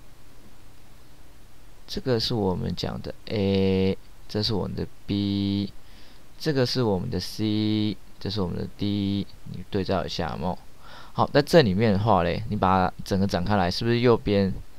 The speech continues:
二加二i没问题？左边变成二加二i嘛，因为这边一个 i，这个 i，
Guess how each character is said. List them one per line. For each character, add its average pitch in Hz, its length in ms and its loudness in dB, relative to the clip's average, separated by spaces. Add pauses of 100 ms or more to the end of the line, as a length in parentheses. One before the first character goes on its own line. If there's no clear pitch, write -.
(200)
二 120 80 2
加 107 160 6
二 107 60 6
i 101 80 6
没 95 100 4
问 95 100 6
题？ - 220 -2 (320)
左 110 180 4
边 139 220 4
变 143 160 4
成 107 140 4
二 117 240 8
加 95 300 4
二 98 220 4
i 85 160 2
嘛， 67 260 -2
因 - 80 -2
为 127 40 2
这 127 100 -2
边 117 120 2
一 - 20 2
个 95 60 0
i， 101 200 4
这 104 120 4
个 90 80 0
i， 85 280 0